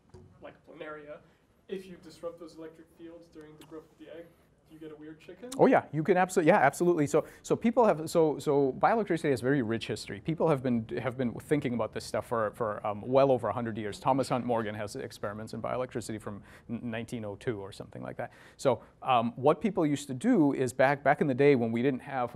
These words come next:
Speaker 2: um, all the, uh, fine scale control over the, over the voltage gradients, people would, would do one of two things. They would either apply electric fields to living systems or they would shunt, um, native fields. In both of the, and chicken was a popular model. So in both of those cases,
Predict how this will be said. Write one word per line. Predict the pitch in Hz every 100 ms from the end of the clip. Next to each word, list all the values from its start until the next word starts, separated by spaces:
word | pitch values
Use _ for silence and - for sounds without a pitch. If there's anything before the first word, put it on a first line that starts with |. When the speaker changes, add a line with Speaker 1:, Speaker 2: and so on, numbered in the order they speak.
| -
Speaker 2:
um, | 117 113
all | 127 123
the, | 123 113 - _ _ - -
uh, | 180 143 123
fine | - - 147 151
scale | - 139 120
control | 143 - 135 127 113 110
over | 143 131 120
the, | 117 113
over | - 117
the | 117
voltage | 143 208 143
gradients, | - 117 117 -
people | 170 160
would, | 143 127 - - -
would | 139
do | 135
one | 139 131
of |
two | -
things. | 120 104 -
They | 117
would | 120
either | 120 113
apply | 113 - 147 165
electric | 156 - 127
fields | 139 131 -
to | - 113
living | 104 117
systems | 254 - 175
or | 170 156 156
they | 139
would | 117
shunt, | - - 135 120 - 269
um, | 113 110
native | 117 135 104 -
fields. | - 107 - - - - - -
In | 135
both | 147 185 196
of |
the, | 175
and | 127 117
chicken | - 180 165
was | 139
a | 127
popular | 127 120 110
model. | 110 101 -
So | -
in | 101
both | 170 214
of | 170
those | 139
cases, | - 180 185 120